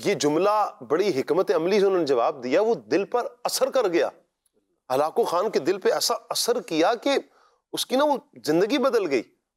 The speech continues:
پوری تاتاری قوم، وہ ہر روز آ کر بیٹھتا تھا۔ اب وہ پھر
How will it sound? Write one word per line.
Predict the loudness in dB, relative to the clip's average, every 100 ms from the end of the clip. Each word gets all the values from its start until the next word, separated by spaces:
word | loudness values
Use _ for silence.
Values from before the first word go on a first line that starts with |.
| -2
پوری | 2 2
تاتاری | 0 -2 -2 -2 -2
قوم، | 0 0 2
وہ | 2 2 0 -2 -2
ہر | -2
روز | 2 0 2
آ | -2
کر | 0 -2
بیٹھتا | 0 0 -2
تھا۔ | -4 -2
اب | 0
وہ | -2
پھر | 0 -2